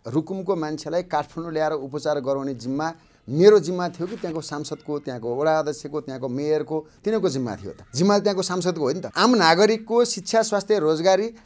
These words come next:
बाँसगाँस, कपासी, छवटा चिजको प्रत्याभूति गराउने त हिजो तपाईँको चाहिँ माओवादीले त्यही अडान लिएर चाहिँ, अ, राज्य सत्तासँग लडेको होइन। हिजो तपाईँको चाहिँ, उम्, केपी ओली लगायतका,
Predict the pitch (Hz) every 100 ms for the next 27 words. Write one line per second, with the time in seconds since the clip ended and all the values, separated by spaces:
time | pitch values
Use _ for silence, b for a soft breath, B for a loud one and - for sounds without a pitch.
0 | B 117 185 202 175 190 - 175 175 151
1 | 190 - - 185 226 233 214 202 214 220
2 | 185 - 196 139 135 160 165 165 160 165
3 | - - 127 160 160 160 156 151 147 156
4 | 165 160 160 139 202 202 156 113 147 156
5 | 156 151 151 147 147 131 - 117 107 104
6 | 104 98 - - _ b b 147 147 151
7 | 156 143 147 139 131 120 104 175 - -
8 | 156 214 208 202 202 190 202 156 139 131
9 | 131 127 202 208 202 196 185 180 185 180
10 | 185 180